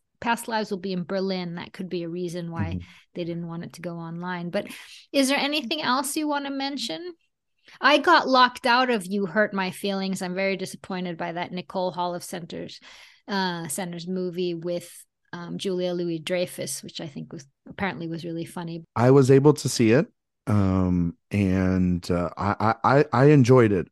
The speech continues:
Speaker 2: I didn't think it was, um, I think it was, like, just very confident and very just, like,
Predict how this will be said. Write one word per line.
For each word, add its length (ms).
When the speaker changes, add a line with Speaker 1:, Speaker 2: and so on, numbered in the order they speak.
Speaker 2:
I 100
didn't 260
think 220
it 60
was, 440
um, 540
I 100
think 180
it 60
was, 200
like, 140
just 340
very 380
confident 760
and 140
very 220
just, 240
like, 220